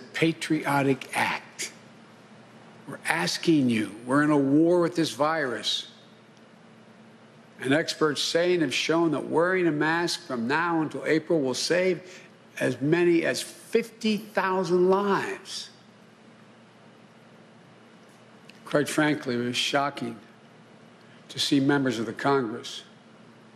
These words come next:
while the Capitol was under siege by a deadly mob of thugs,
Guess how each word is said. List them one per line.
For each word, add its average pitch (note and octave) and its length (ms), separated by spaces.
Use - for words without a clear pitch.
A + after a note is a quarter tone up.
while C3 100
the A#2+ 80
Capitol C3+ 400
was A2+ 140
under A#2+ 240
siege A#2+ 640
by C3 140
a A#2 40
deadly B2+ 420
mob B2 360
of G#2 100
thugs, - 840